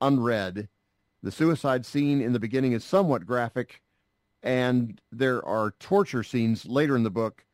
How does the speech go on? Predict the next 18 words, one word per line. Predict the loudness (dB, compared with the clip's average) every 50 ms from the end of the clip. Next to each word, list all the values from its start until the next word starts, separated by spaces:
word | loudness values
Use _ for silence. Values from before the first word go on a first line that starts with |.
| _ _ _ _ _ _ _ _ -2
that | 0 0
are | 2 0 0
at | -2 0
best | 0 2 2 2 0 -4 -8
disturbing | -10 -10 -4 0 2 2 2 2 0 -2 -2 -2 -4 -4
and, | -4 -4 -4 -4 -4 -6
to | -8 -4
say | -2 0 0
the | 0 0
least, | -2 -2 -2 -4 -6 _
pretty, | -4 -4 -2 -2 -4 -2 -4
uh, | -4 -4 -4
memorable | -2 0 0 0 0 0 -2 -4 -6 -6 -6 -6
and, | -6 -6 -6 -4 -6 -6 -6
uh, | -6 -8 -8 -10 _ _ _ _ _ _ _ _ _ _ _ _ -8 -2
ugh, | 0 0 0 0 -4 -12 -20 _ -6
horrible. | -4 -4 -4 -4 -6 -8 -12 -14 _ _ _ _ _ _ _ _ -10
Um, | -8 -6 -6 -6 -6 -6 -8